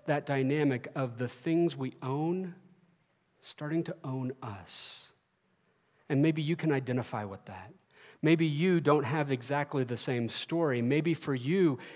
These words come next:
it wasn't the clothes you wore, but it was the books you owned, or it was having the right kind of car, or whatever it was. But maybe you can identify in the specifics of my story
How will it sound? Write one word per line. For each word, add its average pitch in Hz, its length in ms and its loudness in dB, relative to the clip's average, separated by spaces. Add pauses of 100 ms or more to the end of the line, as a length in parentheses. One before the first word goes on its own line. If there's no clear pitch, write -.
it 151 60 2
wasn't 143 280 2
the 131 80 -2
clothes 156 400 -2
you 170 140 0
wore, 160 340 0
but 147 160 -2
it 147 100 2
was 143 200 -4
the 131 120 -4
books 123 460 -2
you 180 220 -2
owned, 165 360 4 (280)
or 143 300 4
it 151 220 -2
was 135 380 0 (280)
having 143 400 2
the 127 80 -2
right 135 280 -2
kind 156 460 0
of 165 140 -4
car, 170 580 -2
or 131 640 2
whatever 190 380 0
it 160 100 0
was. 147 500 -2 (1000)
But 151 160 2
maybe 170 280 4
you 170 120 2
can 165 160 0
identify 123 880 0 (240)
in 135 120 0
the 127 60 0
specifics 135 640 -6
of 131 60 -6
my 131 220 -2
story 120 580 -2